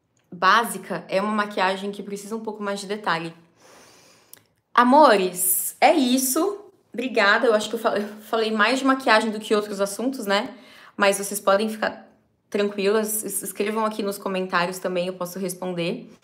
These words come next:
É, a live vai ficar salva. Então, é isso. Obrigada. Um ótimo restinho de domingo pra vocês.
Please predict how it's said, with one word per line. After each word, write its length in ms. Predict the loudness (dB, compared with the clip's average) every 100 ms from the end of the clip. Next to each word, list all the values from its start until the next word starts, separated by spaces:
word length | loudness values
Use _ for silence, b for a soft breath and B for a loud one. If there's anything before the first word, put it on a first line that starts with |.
| B B B B -4
É, 480 | 0 2 2 -2 -2
a 120 | 0
live 180 | 0 0
vai 160 | -8
ficar 160 | -6 -6
salva. 600 | -2 0 0 -2 -6 -6 -20 -20 _ _ _ _ _ _ _
Então, 1000 | -8 -8 -4 -2 2 2 2 0 0 -2 -10
é 100 | -4
isso. 640 | 0 0 0 0 -2 -4 -8
Obrigada. 800 | -6 -4 0 2 2 2 -2 -2 -4
Um 60 |
ótimo 380 | -2 -2 -2 -6
restinho 480 | -4 -6 -6 -6 -6
de 100 | -6
domingo 340 | -4 -4 -4
pra 140 | -4 -6
vocês. 720 | -6 -4 0 0 0 -4